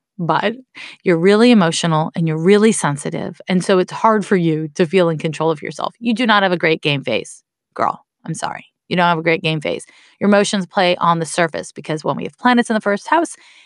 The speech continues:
it's right on the surface. We are terrible at hiding our first house planets.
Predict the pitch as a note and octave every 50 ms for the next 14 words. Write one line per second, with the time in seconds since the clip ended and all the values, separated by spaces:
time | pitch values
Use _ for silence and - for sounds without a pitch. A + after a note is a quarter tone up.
0 | _ - G3+ - E3+ D3+ D#3 E3+ E3+ E3+ E3+ E3+ F3 F3 - - E3 D3+ D3 -
1 | - D#3+ - E3+ F3+ E3+ D#3+ D#3 D3 D3 - - - A3 A3 A3+ G#3 G#3 G#3+ G#3
2 | G3 F3+ D#3 F3+ E3+ E3+ E3+ E3+ D#3+ D#3 D3 - D#3+ D3+ D3 - D3+ D#3 - -
3 | - C#3+ C#3+ C#3+ C3+ C#3+ - - -